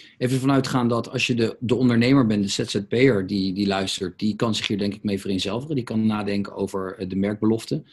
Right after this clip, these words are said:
en het verhaal achter, eh, de oplossing die je biedt. En de, de visie die je als ondernemer hebt, dat kan je verpakken in een stukje storytelling. En daarmee op een, op een goede manier, ehm, kan je jezelf vertegenwoordigen online en offline.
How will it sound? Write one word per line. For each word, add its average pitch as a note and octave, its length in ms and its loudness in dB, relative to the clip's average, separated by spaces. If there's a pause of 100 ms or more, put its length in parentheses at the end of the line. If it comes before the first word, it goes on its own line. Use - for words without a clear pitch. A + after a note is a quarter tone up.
(280)
en G2+ 380 0
het G2+ 160 -4
verhaal A2 500 -2
achter, G#2 600 -4
eh, G2+ 140 -6
de G2+ 80 -2
oplossing G#2+ 420 0
die G2 100 2
je F2+ 100 -2
biedt. - 420 -2 (380)
En G2+ 340 2
de, F#2+ 560 2 (300)
de A2 280 4
visie A2 300 2
die G#2+ 100 6
je G#2+ 80 6
als G2+ 180 -2
ondernemer G2+ 500 0
hebt, - 360 -4
dat G2+ 140 -6
kan G#2+ 200 -2
je G2+ 100 2
verpakken A2 480 -4
in G2+ 200 0
een G2+ 60 0
stukje - 240 -6
storytelling. G2 1000 -2
En A2 160 2
daarmee G2 600 2
op G#2 140 -4
een, G2+ 200 0
op G#2+ 100 -8
een G2+ 60 -6
goede C3+ 300 6
manier, G#2 580 4
ehm, F2+ 400 -4
kan A2+ 140 -2
je G#2 60 2
jezelf - 460 -4
vertegenwoordigen G2+ 600 -4
online G2+ 360 0
en G#2 120 -2
offline. B2+ 440 0